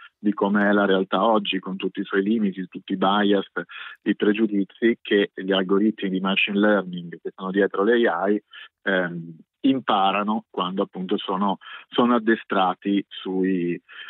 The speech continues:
sui dati, quindi con il rischio che, eh, si vadano a, a, a, ad aumentare, ad amplificare, eh, nel momento in cui,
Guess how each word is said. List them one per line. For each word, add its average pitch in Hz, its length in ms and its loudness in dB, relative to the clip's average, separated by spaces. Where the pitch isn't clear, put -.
sui 113 280 2
dati, 98 440 -2
quindi 101 300 0
con 110 280 2
il 107 140 4
rischio 101 520 0
che, 92 280 -2
eh, 87 360 -6
si 110 120 -6
vadano 95 680 0
a, 85 200 -2
a, - 600 -8
a, 87 540 -6
ad 104 160 -4
aumentare, 107 760 2
ad 95 100 2
amplificare, 95 1080 0
eh, 90 60 -2
nel 90 160 -6
momento 92 460 -4
in 98 100 -4
cui, 95 400 -2